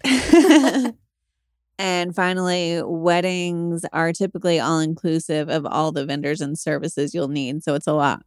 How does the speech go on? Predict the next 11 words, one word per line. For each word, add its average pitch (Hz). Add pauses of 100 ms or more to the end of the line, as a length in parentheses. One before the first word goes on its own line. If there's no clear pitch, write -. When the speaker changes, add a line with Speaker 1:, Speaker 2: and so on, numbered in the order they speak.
(100)
Speaker 2:
easier 147
to -
plan, 131
especially 165
if 151
you 165
have 147
a 143
great 147
wedding 151
planner. 101